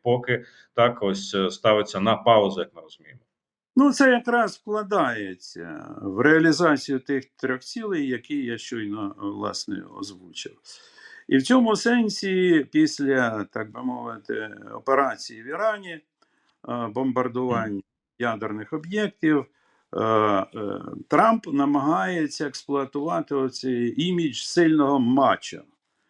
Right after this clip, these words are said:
Speaker 2: Він бахвальствує, що я можу, е, значить, поставити на коліна кого завгодно і бити там, де я захочу. І в рі-, це фактично чистий піар,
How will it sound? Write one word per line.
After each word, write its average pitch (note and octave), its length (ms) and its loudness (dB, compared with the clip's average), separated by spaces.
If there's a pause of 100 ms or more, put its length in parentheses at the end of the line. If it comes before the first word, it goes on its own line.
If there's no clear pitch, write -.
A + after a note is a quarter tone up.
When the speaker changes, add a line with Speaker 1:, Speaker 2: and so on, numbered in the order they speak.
(480)
Speaker 2:
Він C#3+ 280 4
бахвальствує, C#3 840 0
що B2 180 -14
я B2 160 -8
можу, G#2+ 520 -8 (440)
е, G2 280 -4
значить, A#2 480 -6
поставити B2+ 600 0
на A2+ 140 -8
коліна A2 460 -4
кого A2 260 -6
завгодно F#3+ 800 2
і C3+ 80 -2
бити C3 440 2
там, A2+ 320 -6
де G#2+ 140 -8
я G2+ 140 -8
захочу. D#3 680 -8 (460)
І C4 240 0
в G3 100 0
рі-, G3 340 0
це A3+ 240 -2
фактично E3 640 -2
чистий C3 440 -4
піар, F#2+ 480 -4